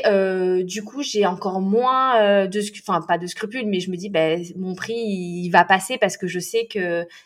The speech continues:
enfin, voilà, c'est ce que je propose va matcher avec ce qu'ils ont, ce dont ils ont besoin. Donc, euh, au-delà de vendre des add-ons, euh, on peut aussi vendre des packages.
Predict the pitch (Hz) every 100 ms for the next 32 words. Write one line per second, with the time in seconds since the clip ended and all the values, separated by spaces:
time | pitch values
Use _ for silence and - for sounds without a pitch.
0 | _ - 175 196 202 190 180 170 170 -
1 | 214 185 185 - 196 202 226 254 196 -
2 | - 196 185 202 214 208 - 247 - 185
3 | 190 196 - 190 190 156 202 208 208 196
4 | 185 202 196 202 - - - _ 180 175
5 | 190 175 175 170 170 170 - - 220 208
6 | 247 214 208 214 196 185 180 175 208 226
7 | 233 208 170 170 160 190 185 208 190 185
8 | 185 180 185 190 202 269 -